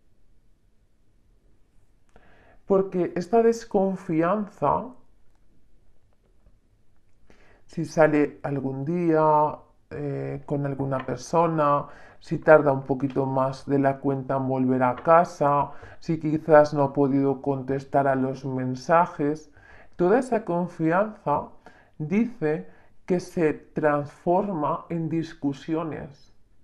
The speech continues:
Y es algo que no quiere, no quiere discutir contigo porque te ama profundamente, te ve una persona bellísima y no quiere hacerte daño.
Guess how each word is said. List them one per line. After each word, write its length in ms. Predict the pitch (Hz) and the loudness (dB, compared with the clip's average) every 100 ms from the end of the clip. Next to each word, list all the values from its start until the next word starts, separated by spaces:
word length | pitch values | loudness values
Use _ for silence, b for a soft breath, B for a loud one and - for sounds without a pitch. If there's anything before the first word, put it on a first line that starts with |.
| - | -10
Y 120 | 180 | -6
es 160 | 208 220 | -4 -2
algo 260 | 220 214 | -4 -4
que 120 | 202 | -6
no 200 | 147 151 | -4 -6
quiere, 400 | 147 160 143 127 - | -4 -4 -4 -8 -12
no 160 | 156 170 | -12 -8
quiere 220 | 220 214 | -6 -4
discutir 540 | 175 - 151 151 156 | -6 -6 -8 -6 -8
contigo 460 | - 147 143 180 165 | -6 -6 -6 -8 -6
porque 280 | 151 151 151 | -8 -6 -6
te 160 | 151 | -2
ama 300 | 151 190 196 | -2 -4 -6
profundamente, 920 | 147 143 143 156 156 143 135 147 139 131 | -4 -6 -4 -4 -2 -4 -4 -6 -6 -6
te 140 | 143 | -2
ve 100 | 143 | -2
una 180 | 170 214 | -2 -4
persona 360 | 196 190 190 | -6 -6 -6
bellísima 600 | 185 143 160 175 - 139 | -4 -2 -4 -6 -8 -8
y 40 | 139 | -6
no 100 | 147 | -4
quiere 160 | 147 | -4
hacerte 400 | 156 - 147 147 | -4 -4 -6 -6
daño. 400 | 139 139 135 139 | -8 -8 -10 -16